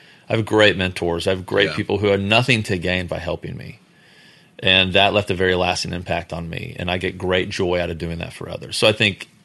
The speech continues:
Speaker 1: in a perfect world, I'm doing more of that quicker than I would if I just did a normal forty-hour-a-week,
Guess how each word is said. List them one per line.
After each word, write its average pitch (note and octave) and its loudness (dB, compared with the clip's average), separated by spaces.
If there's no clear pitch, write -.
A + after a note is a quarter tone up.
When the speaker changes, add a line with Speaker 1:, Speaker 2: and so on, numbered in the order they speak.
Speaker 1:
in G2 0
a G2 -4
perfect G2+ -2
world, G2 4
I'm F#2+ 2
doing G2+ 2
more F#2+ 4
of F#2 2
that F2+ 2
quicker G#2 2
than G2+ 4
I F#2+ 6
would F#2 4
if F#2 -2
I F#2 6
just F2+ -4
did F2+ 0
a F#2 2
normal G2 4
forty-hour-a-week, F2+ 2